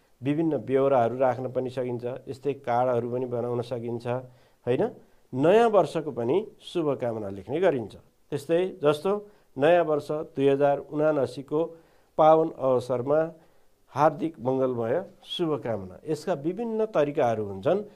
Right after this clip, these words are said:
हामी अर्को क्लासमा थप यसका बारेमा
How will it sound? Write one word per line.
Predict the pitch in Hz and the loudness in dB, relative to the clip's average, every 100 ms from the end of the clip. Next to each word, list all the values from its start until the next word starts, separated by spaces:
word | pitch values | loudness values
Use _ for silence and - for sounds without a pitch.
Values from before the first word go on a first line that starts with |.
| - _ | -20 _
हामी | 120 147 151 - | -2 0 -2 0
अर्को | 180 214 190 | -2 0 -6
क्लासमा | 123 113 107 143 156 156 _ _ _ | -2 -2 0 -2 -2 -4 _ _ _
थप | - 185 190 _ _ _ _ - | 2 2 2 _ _ _ _ -4
यसका | 160 - 135 | -4 0 -2
बारेमा | 107 95 101 165 | -2 -4 -2 -2